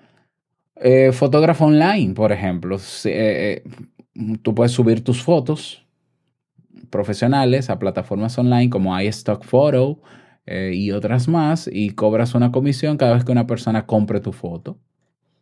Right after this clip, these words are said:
¿Mm? Representante de venta directa. ¿Mm? El representante de venta directa tiene una buena cartera de clientes y recibe una comisión cada vez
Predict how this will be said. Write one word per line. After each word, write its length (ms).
¿Mm? 260
Representante 680
de 80
venta 360
directa. 640
¿Mm? 160
El 100
representante 600
de 60
venta 260
directa 520
tiene 180
una 240
buena 420
cartera 440
de 140
clientes 720
y 160
recibe 440
una 140
comisión 380
cada 200
vez 160